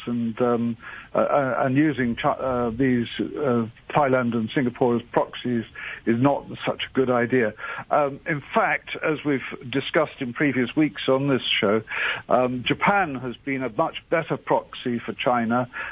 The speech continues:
and the Japan market has moved up very, very strongly in the last twelve months,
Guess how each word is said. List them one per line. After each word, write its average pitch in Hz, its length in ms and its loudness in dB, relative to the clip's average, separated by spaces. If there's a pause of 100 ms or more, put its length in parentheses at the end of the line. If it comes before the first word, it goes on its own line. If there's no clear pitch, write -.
and 120 320 4
the 117 80 4
Japan 127 440 2
market 131 400 2
has 117 200 -4
moved 123 280 0
up 120 140 2
very, 131 460 2
very 113 240 0
strongly 110 560 0 (340)
in 104 100 2
the 113 60 6
last 110 320 2
twelve 101 300 -2
months, 104 340 -2